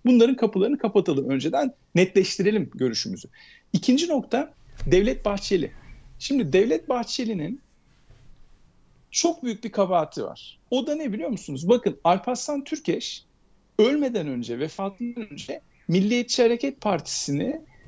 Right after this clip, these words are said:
e, sağın merkezine doğru çekmek için, yani geçmişte yaptığı hatalardan ders alarak onu daha böyle, e, merkez sağa yaklaştırabilecek bir yaklaşım içerisine girmişti. Daha ılımlı,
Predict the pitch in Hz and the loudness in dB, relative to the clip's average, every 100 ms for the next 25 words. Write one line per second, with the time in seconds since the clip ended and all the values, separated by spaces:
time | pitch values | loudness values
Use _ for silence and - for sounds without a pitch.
0 | - - - 147 139 139 135 135 - - | -20 -20 2 8 8 8 4 0 -4 -16
1 | _ _ - - - 196 254 285 208 190 | _ _ -12 -8 2 4 4 2 0 -2
2 | 190 196 185 254 254 190 165 - 175 220 | -2 -4 -4 -6 -2 -2 -2 -2 -2 -2
3 | 233 - - 131 131 135 123 147 147 - | -6 -6 -6 -2 -2 0 2 2 2 2
4 | 214 277 220 190 - 160 170 185 170 165 | 2 4 2 2 -2 -2 2 4 4 4
5 | 165 175 151 170 196 - 139 120 64 - | 2 0 2 2 2 0 -2 -4 -8 -12
6 | - - _ 185 226 208 156 208 247 208 | -20 -20 _ 4 4 2 0 0 2 2
7 | 190 180 - - 143 143 139 139 143 147 | 2 0 -4 -2 0 4 4 2 -2 -2
8 | 156 151 254 262 - - - 170 175 185 | -4 -4 -4 -4 -4 -6 -4 0 0 0
9 | 165 160 - 165 - 175 165 170 185 254 | -2 -2 -4 -4 -2 0 2 4 4 2
10 | - 190 190 - - 156 156 156 175 160 | -2 -2 -2 -6 0 0 2 0 0 -2
11 | - 123 110 113 107 107 107 - 131 170 | 0 -2 -2 -4 -2 -2 -2 0 2 4
12 | 185 233 175 180 165 131 | 2 4 6 6 6 4